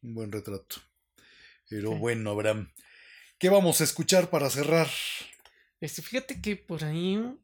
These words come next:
Speaker 2: podríamos poner una, una rola de Bryan Adams que le dedica a su,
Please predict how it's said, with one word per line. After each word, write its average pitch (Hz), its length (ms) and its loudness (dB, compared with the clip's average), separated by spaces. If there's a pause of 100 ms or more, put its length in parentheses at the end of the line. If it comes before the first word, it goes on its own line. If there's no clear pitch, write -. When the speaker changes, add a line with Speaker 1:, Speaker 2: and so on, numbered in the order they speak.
(440)
Speaker 2:
podríamos 196 380 2
poner 175 320 0
una, 175 680 2 (300)
una 170 140 0
rola 170 260 2
de 139 440 -4 (880)
Bryan 170 360 2
Adams 226 360 -2
que - 160 -10
le 151 120 -2
dedica 160 460 -4
a 165 200 -10
su, 139 440 -10